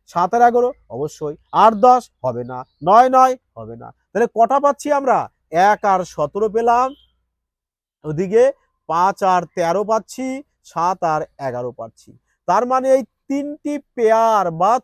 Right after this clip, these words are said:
তিন জোড়া সংখ্যা তৈরি করা সম্ভব। তোমাদের বলেছে না যে কজোড়া সংখ্যা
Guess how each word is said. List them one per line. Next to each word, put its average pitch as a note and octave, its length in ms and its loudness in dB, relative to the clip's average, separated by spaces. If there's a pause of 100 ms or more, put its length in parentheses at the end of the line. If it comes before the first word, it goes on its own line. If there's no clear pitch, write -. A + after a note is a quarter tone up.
তিন A3+ 280 -6 (160)
জোড়া G3+ 380 0 (500)
সংখ্যা G3+ 460 -6 (160)
তৈরি G#3 320 -8
করা E3 220 -8
সম্ভব। B2+ 480 -20 (460)
তোমাদের A3 160 0
বলেছে B3 380 0
না C#4+ 160 2 (420)
যে E3+ 140 0 (120)
কজোড়া G#3 420 2
সংখ্যা A#3+ 440 -2